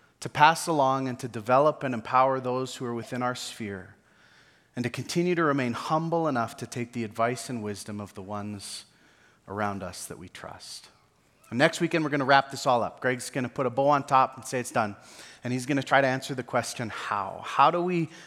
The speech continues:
go about developing others, and what does development look like? So be sure to join with us for that. But for this weekend, I'd invite you to stand,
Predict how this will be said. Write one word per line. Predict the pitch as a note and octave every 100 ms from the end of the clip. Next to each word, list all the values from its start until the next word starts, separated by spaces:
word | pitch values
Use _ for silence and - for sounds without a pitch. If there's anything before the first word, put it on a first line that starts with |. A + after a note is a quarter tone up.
| -
go | - C#3
about | B2+ B2+ A#2+ -
developing | A#2+ A#2+ A#2+ A#2+ B2 A2
others, | G#2 G#2+ G#2
and | G#2+
what | G#2+ A#2+
does | C3+ A2+
development | B2 A2 A2 G2+ G#2+ -
look | G2 - -
like? | F2+ F#2 -
So | A2+
be | G#2
sure | G#2+ - C#3+
to | C#3+
join | A#2+ A#2+ A2+
with | G#2+ G#2
us | G2+ -
for | - F#2+
that. | F#2+ D#2
But | -
for | A2+
this | G#2+ D3+
weekend, | D3+ B2 C3 A2
I'd | G#2+
invite | G#2+ A#2 A#2
you | C3+
to | A2+
stand, | - B2+ C3